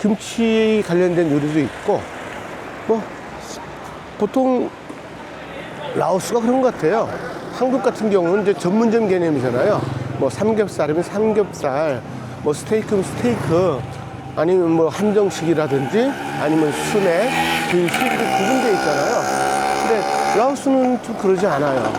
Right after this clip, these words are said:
라오스는 식당에서 거의 모든 메뉴를 취급한다? <laughs> 예를 들면 저 거기 한국 식당은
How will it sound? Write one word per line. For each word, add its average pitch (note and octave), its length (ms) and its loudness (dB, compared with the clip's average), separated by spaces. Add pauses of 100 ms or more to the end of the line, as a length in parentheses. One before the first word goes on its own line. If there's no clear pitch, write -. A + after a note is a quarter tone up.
라오스는 F#3+ 460 2 (580)
식당에서 A#3 760 2 (460)
거의 F3 280 2
모든 G3+ 380 2
메뉴를 F#3 340 2
취급한다? G3+ 640 -4 (600)
<laughs> - 640 -12
예를 F3+ 280 4
들면 E3+ 440 2 (240)
저 - 120 -12
거기 G#3+ 300 0
한국 A3 300 0
식당은 D#3+ 600 0